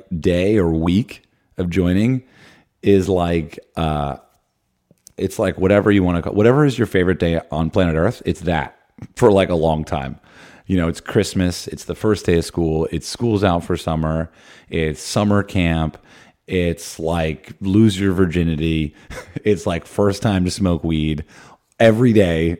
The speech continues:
for, like, twenty days. And then you're like, "Oh my God, I think I'm gonna throw up." So, yeah, I mean, and that was, like, almost three years ago now. And, um, somehow I have been able to,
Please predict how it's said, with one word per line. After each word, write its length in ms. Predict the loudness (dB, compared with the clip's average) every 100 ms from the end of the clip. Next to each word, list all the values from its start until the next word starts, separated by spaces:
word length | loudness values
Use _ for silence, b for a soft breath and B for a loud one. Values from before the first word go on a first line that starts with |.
| -4
for, 200 | 0 2
like, 340 | 2 -2 -6
twenty 340 | -2 0 2 0
days. 440 | -2 -4 -12 -20 B B B B B
And 160 | 0 2
then 160 | 2
you're 140 | 2 2
like, 420 | 0 -2 -6 -14 _
"Oh 100 | -6
my 140 | -4 -2
God, 140 | -4
I 60 | -4
think 140 | -6
I'm 80 | -6
gonna 160 | -6 -6
throw 160 | -8
up." 280 | -8 -12 _ B B B B _
So, 680 | -6 0 4 4 2 0 -6 _ _ _ _ _ _ -2
yeah, 280 | 0 0
I 60 | 0
mean, 140 | 0
and 100 | 2
that 160 | 0 0
was, 160 | -2 0
like, 140 | -4
almost 380 | -2 0 0 -2
three 160 | -2
years 220 | 0 0 0
ago 200 | 0 0
now. 460 | 0 -2 -4 -6 _
And, 500 | -4 -2 -2 -2 -2 0
um, 500 | 0 -2 -2 -6 -8 _ _ _ _ _ -18 -14
somehow 920 | -10 -2 0 2 2 2 2 2 0 -2
I 140 | 0
have 160 | 0 0
been 100 | 0
able 340 | 2 0 -2
to, 460 | -2 -2 -2 -2